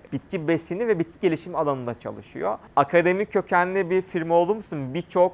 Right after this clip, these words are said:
alanında uzman hocayla çalışıyoruz. Burada hepsinin ismini söyleyemeyeceğim, o yüzden hepsine teşekkür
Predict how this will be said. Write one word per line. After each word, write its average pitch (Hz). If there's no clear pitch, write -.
alanında 156
uzman 160
hocayla 131
çalışıyoruz. 110
Burada 135
hepsinin 151
ismini 151
söyleyemeyeceğim, 147
o 143
yüzden 147
hepsine 147
teşekkür 143